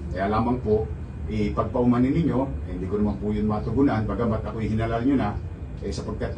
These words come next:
eh, ngayong oras lamang na ito, ako nagkaroon ng full authority, yeah, to manage the city and the people, no?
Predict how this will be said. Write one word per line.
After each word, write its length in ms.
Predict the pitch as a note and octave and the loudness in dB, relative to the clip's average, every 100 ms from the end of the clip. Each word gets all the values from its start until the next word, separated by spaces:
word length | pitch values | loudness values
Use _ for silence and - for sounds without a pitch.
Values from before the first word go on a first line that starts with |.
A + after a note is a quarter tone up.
| A2 | 0
eh, 160 | G#2 | 2
ngayong 320 | A2 C#3 B2+ A2+ - - - - | 4 4 4 2 -4 -8 -10 2
oras 320 | C3 C#3+ C#3 B2+ | 6 6 4 2
lamang 320 | B2+ B2+ A#2+ | 4 4 2
na 80 | - | 0
ito, 320 | G2+ G2+ G#2 - - - | -4 -4 -6 -10 -12 -8
ako 320 | - A2+ A2 | -4 0 0
nagkaroon 560 | G#3 - D#3 A2+ A#2+ G2+ | 0 0 0 2 2 2
ng 160 | G#2 | 0
full 240 | D#3 F3 B2+ | 2 4 4
authority, 480 | B2+ C3+ C3+ A2+ F#2 - - - | 4 4 4 0 -6 -8 -10 -8
yeah, 80 | F2+ | -6
to 80 | - | -2
manage 560 | A#2 B2+ B2 G#2 - - - - - | 2 2 2 -2 -6 -8 -8 -6 -4
the 80 | G2+ | 0
city 480 | C3 - A#2+ A2+ A2 - - | 0 0 -2 -2 -4 -8 -2
and 160 | B2 | 0
the 80 | - | 2
people, 320 | A2 G2 F2 - - - | 0 -4 -4 -6 -8 -8
no? 80 | - | -8